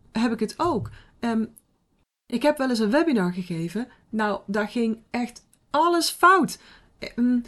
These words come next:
ik had een, ehm, even denken hoe het ook weer zat. Ja, in Zendler, daar zit mijn, ehm, online leeromgeving ook. En daar vandaan gaf ik ook de, de masterclass.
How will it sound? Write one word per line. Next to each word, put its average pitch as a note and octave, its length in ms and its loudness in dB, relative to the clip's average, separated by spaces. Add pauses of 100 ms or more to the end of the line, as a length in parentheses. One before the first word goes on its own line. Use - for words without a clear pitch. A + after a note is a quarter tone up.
(180)
ik A#3 180 -4
had B3 220 -2
een, A3+ 200 0
ehm, G#3 580 0 (100)
even G#3+ 180 -6
denken G#3+ 140 -2
hoe G3+ 80 0
het G3+ 120 -2
ook F#3+ 100 -4
weer G3 140 -2
zat. A3 280 -2
Ja, - 160 -6
in A3 140 0
Zendler, A3 380 2
daar G#3+ 160 0
zit A3+ 200 -2
mijn, G3+ 440 -2
ehm, F3+ 340 -4 (260)
online G#3+ 360 0
leeromgeving A3+ 640 2
ook. F#3 220 -2 (240)
En F#3+ 140 -2
daar B3+ 460 4
vandaan G#3 540 0
gaf G3+ 220 -6
ik G3+ 180 -8
ook F3+ 280 -4
de, E3+ 300 -6 (540)
de F3 100 -2
masterclass. G#3+ 720 -2